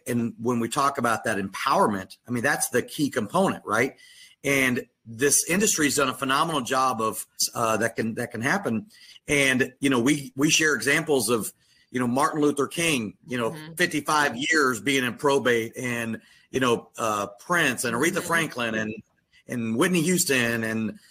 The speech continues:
Speaker 1: uh, I mean, the list goes on
Speaker 2: Yeah.
Speaker 1: and on and on and on and on of all the celebrities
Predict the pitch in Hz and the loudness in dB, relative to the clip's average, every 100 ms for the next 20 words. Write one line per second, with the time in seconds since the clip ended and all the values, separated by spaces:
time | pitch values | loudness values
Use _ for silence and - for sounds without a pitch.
0 | _ _ 123 113 113 139 143 214 - 147 | _ _ 0 2 2 2 4 4 4 2
1 | 180 202 160 170 147 160 151 143 156 123 | 4 4 4 4 4 4 4 2 0 0
2 | 170 185 117 - 120 - 175 160 143 - | 0 0 -2 -6 -8 0 0 0 0 0
3 | 135 156 302 359 214 110 - | 0 2 2 2 2 -2 -6